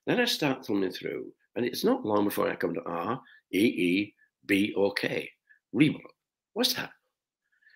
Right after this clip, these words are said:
And it's a small South African gazelle. A gazelle. Wow. We're a running company. Gazelle. Fantastic. Reebok. Top of the list. So all the ten names that we got, I went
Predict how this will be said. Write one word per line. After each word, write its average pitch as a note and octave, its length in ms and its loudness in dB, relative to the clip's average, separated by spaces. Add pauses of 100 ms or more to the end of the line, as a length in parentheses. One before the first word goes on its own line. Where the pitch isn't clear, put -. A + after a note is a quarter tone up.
(180)
And C#3 80 6
it's C#3+ 120 6
a C#3 60 4
small A#2 460 6
South C3 320 4
African G2 460 -4
gazelle. F2+ 480 -2 (640)
A - 40 -14
gazelle. - 560 0 (960)
Wow. B3 280 -4 (500)
We're C3+ 160 2
a - 20 2
running D3 280 8
company. E2+ 400 0 (460)
Gazelle. B2 360 0 (800)
Fantastic. A2+ 600 2
Reebok. A#2+ 320 6 (280)
Top D#3 220 4
of G#2+ 60 -2
the G#2 80 4
list. F2+ 360 2 (200)
So - 400 4
all C3 280 10
the A#2+ 60 4
ten A2+ 240 6
names G#2 300 6
that E2+ 120 0
we F2+ 100 2
got, E2 160 -2 (420)
I A#2+ 100 8
went A#2 220 6